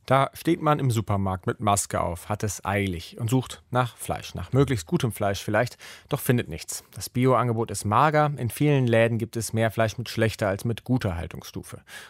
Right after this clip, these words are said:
Und für viele Menschen mit wenig Budget ist der niedrige Preis des Fleisches dazu unheimlich reizvoll.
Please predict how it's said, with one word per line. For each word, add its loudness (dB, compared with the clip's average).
Und -4
für -8
viele 0
Menschen 2
mit -2
wenig 0
Budget 2
ist -4
der 2
niedrige 2
Preis 0
des -8
Fleisches -4
dazu -6
unheimlich -4
reizvoll. -10